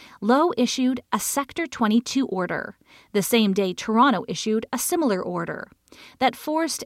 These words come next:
any workplace with five or more lab-confirmed covid nineteen cases to close. The order exempted a few public services, including schools, healthcare facilities, first responders,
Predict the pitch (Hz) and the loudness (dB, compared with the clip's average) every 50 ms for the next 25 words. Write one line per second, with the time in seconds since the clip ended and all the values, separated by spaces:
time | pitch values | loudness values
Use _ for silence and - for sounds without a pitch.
0 | - - 226 247 311 381 403 370 226 196 208 226 254 - - - 220 214 214 226 | -2 2 4 4 4 4 2 2 2 2 2 2 0 -4 -4 -2 0 2 2 2
1 | - - - - 208 208 - - - - 196 180 185 202 226 254 285 311 262 226 | 0 -2 -4 -2 -2 -2 -2 -6 0 4 6 6 6 6 4 2 4 6 6 6
2 | 190 190 190 185 180 170 185 185 196 233 269 - - 285 311 262 - 233 208 202 | 6 6 2 0 0 0 2 4 4 4 4 2 0 -2 -2 0 0 0 0 0
3 | 196 214 - - - - 202 190 214 214 226 226 226 240 233 - 240 240 233 - | 0 -2 -4 -2 0 0 0 2 2 4 4 2 2 0 2 2 4 4 4 2
4 | 196 180 170 - - 175 175 175 - - - - 247 - - 220 196 185 175 170 | -2 -4 -4 -4 -4 -4 -6 -6 -8 -6 -4 -4 -2 0 0 2 2 2 2 0
5 | 165 156 165 - - - - _ _ _ _ _ _ _ - - - - - - | -2 -6 -6 -8 -8 -10 -12 _ _ _ _ _ _ _ -20 -20 -20 -20 -20 -20
6 | - _ - 208 208 220 226 277 254 202 190 190 - - 202 190 180 220 196 196 | -10 _ 2 6 6 8 8 8 6 4 2 0 -2 -2 -4 -2 0 2 2 2
7 | 185 - 196 196 - - 247 240 - - 392 359 254 - - - - - 240 208 | 0 0 -2 -2 -2 -2 -2 -2 -4 -4 -2 -2 -2 -2 -4 -2 0 0 0 2
8 | 214 185 - - - - 240 254 240 226 214 - 196 - - - - - - - | 0 -2 -4 -4 -4 0 0 2 2 2 0 -2 -4 -6 -6 -6 -8 -10 -14 -18
9 | - - - - - 202 185 - 202 196 175 170 175 175 - - - 247 254 254 | -20 -20 -6 -2 -2 -2 0 2 0 0 0 -2 -4 -8 -8 -2 0 4 4 6
10 | 240 233 254 262 247 - - - _ _ _ - - - 254 294 - - - - | 6 6 4 2 0 -4 -6 -8 _ _ _ -2 2 4 4 4 2 -2 -2 0
11 | 285 269 254 285 262 - - 247 226 226 214 220 220 220 220 - - - - - | 0 0 0 0 -2 -2 0 2 2 4 4 4 2 2 0 -2 -6 -12 -18 -20
12 | - _ - - 269 320 330 - - - 381 381 - - - 233 202 190 185 180 | -20 _ -2 0 0 0 0 -2 -4 -2 -2 -2 -2 0 0 2 2 2 2 0
13 | 180 180 180 180 180 - | 0 -2 -2 -4 -6 -8